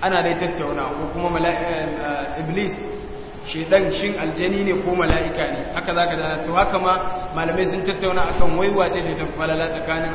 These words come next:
Aisha bintu Siddiq da kuma Khadija bintu Khuwailid radiyallahu anhuma. Wacce, wai wane, wacce ce ta falala? To kaga wani abu ne da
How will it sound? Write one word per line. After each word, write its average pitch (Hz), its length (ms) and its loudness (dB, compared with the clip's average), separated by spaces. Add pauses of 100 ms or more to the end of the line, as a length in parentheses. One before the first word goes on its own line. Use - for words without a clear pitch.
Aisha 180 440 0 (580)
bintu 180 280 -4
Siddiq 175 540 -4 (320)
da 160 80 -4
kuma 185 240 -2
Khadija 175 360 -2
bintu 175 280 -2
Khuwailid 160 520 0
radiyallahu 160 600 2
anhuma. 147 420 0 (600)
Wacce, 202 380 2
wai 208 140 6
wane, 190 220 6
wacce 180 260 2
ce 185 140 -2
ta 170 80 -2 (140)
falala? 165 320 2 (360)
To 156 60 -6
kaga 220 260 4
wani 240 200 8
abu 208 220 4
ne 202 180 2
da 190 160 2